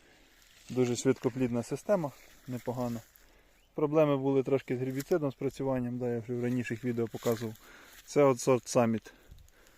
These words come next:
Сорт Summit має цього року гарну закладку, але... На піщепі В С Л два в польських джерелах знаходив про несумісність пізну. І,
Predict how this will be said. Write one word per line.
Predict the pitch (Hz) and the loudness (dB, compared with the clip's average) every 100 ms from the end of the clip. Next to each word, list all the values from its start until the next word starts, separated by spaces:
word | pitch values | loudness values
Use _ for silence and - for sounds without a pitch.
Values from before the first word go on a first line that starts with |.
| - - - - - | -20 -20 -20 -16 -12
Сорт | - 127 - | -4 -4 2
Summit | 202 185 147 | 2 2 0
має | 143 139 131 | 0 2 0
цього | - 123 | -2 0
року | 131 123 | 0 0
гарну | 123 127 123 | 0 0 0
закладку, | 123 123 165 175 - 127 | -2 -2 0 0 0 0
але... | 123 160 - _ - - - - - 135 | 2 0 -4 _ -20 -20 -20 -20 -14 -2
На | 139 | 0
піщепі | 135 135 - 139 135 | 2 -2 -2 -2 -2
В | 123 | 0
С | 127 - | 0 2
Л | 131 | 0
два | 120 143 180 - - - - - - - - - - | 0 -2 -2 -4 -20 -20 -20 -20 -16 -14 -14 -18 -20
в | - | 2
польських | 165 156 - 135 - - - - - - - | 6 6 4 -2 -2 -8 -18 -18 -14 -12 -6
джерелах | 120 143 151 131 | 2 8 8 8
знаходив | 120 139 151 143 127 | 4 2 6 6 6
про | - 139 123 - | 4 4 4 2
несумісність | 131 117 156 185 180 165 147 | -4 -4 0 0 0 -2 -4
пізну. | - 156 143 127 - - - - - - - - - - | 0 0 0 -4 -8 -16 -16 -20 -20 -20 -20 -20 -14 -2
І, | 160 214 226 | 2 4 4